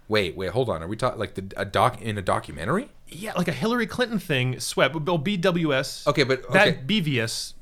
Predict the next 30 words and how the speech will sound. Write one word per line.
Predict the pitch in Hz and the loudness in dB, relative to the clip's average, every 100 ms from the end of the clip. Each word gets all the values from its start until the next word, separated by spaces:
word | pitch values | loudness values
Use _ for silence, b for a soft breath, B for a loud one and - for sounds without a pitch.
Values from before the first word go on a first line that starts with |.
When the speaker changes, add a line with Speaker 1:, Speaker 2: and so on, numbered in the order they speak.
| 113 | -12
Speaker 2:
swept | - 147 135 131 | -4 2 2 0
in | 131 | -2
the | 117 110 | 0 -2
Worst | 101 127 127 | -2 -2 -2
Duo | 117 123 120 120 120 120 | -2 0 2 0 0 -2
and | 110 104 | -4 -4
the | |
worst, | 104 110 | -4 4
Speaker 1:
Yeah, | 135 110 104 | 6 6 4
Speaker 2:
you | |
Speaker 1:
okay, | 139 123 | 4 4
Speaker 2:
know, | 104 | 4
that | 113 | 4
Speaker 1:
so | 120 | 4
Speaker 2:
kinda | 117 131 | 4 4
Speaker 1:
I | 160 | 8
wanna | 196 | 8
Speaker 2:
shit. | 165 | 8
Speaker 1:
know, | 151 139 | 8 8
like, | 123 | 6
the | 113 | 0
shit | - 156 | 2 4
I've | 113 | 4
seen, | - 117 92 | 2 -2 -4
like, | 85 101 | -6 -4
what | 120 | -4
Hollywood | - 104 147 | 0 4 8
Speaker 2:
Oh, | 170 151 | 8 6
okay. | 117 131 | 6 2
Speaker 1:
stuff | 113 | 0